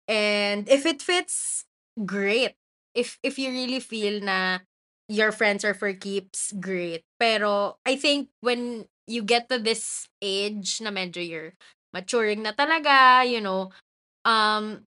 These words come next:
iba na. Iba na siya from the teenage friends that you have. And ako, humahanga ako dun sa mga talagang since the beginning of time, friends sila and all. Pero maganda rin na may iba't iba kayong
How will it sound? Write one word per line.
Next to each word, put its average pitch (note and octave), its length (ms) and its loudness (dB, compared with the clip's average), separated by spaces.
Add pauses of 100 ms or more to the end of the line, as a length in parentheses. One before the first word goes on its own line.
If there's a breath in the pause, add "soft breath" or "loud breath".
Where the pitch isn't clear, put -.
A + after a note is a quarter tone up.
(360)
iba C4+ 260 6
na. F3+ 220 0
Iba C4+ 300 2
na C#4 80 2
siya C#4 240 2
from G#3+ 720 2
the A3+ 180 0
teenage G#3 920 -6
friends F#3+ 720 -6
that F#3+ 160 -8
you G3+ 100 -8
have. F3+ 220 0
And C#4 240 -2 (320 loud breath)
ako, F4 300 8
humahanga B3+ 420 6
ako A#3+ 160 0
dun G#3+ 160 -2
sa A3 160 -4
mga G3+ 280 -4
talagang F#3+ 600 -4 (180)
since G#3+ 500 -4
the G#3+ 140 -2
beginning G3+ 460 -2
of F#3+ 240 -6
time, F3 640 -4 (280)
friends G#3+ 360 -2
sila E3+ 280 -2
and F3+ 140 -8
all. E3 280 -10 (160)
Pero B3+ 300 6
maganda B3+ 520 2
rin G#3 300 2
na G3 200 0 (260 loud breath)
may B3 180 4
iba't B3 340 0
iba A3+ 220 2
kayong A3 380 2